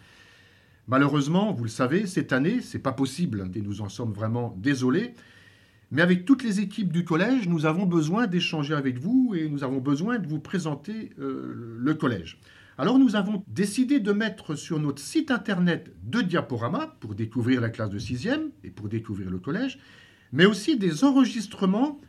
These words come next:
de toutes les équipes du collège qui vont vous présenter, euh, le collège, l'établissement,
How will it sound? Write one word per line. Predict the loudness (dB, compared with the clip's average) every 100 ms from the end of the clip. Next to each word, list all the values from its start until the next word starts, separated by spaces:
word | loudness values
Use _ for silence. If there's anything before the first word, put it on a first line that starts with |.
| _ -10
de | -10
toutes | 0 0 2
les | 0
équipes | 0 -2 -8 -6
du | -6
collège | -6 -4 -6 -6 -12 -20 _ _ _ -8
qui | 0
vont | 2
vous | 2
présenter, | 0 2 2 2 -2 0 -2 -4 -10
euh, | -8
le | -6 -2 -2
collège, | 0 -2 -2 -2 -4
l'établissement, | -4 -4 -4 -6 -8 -6 -6 -10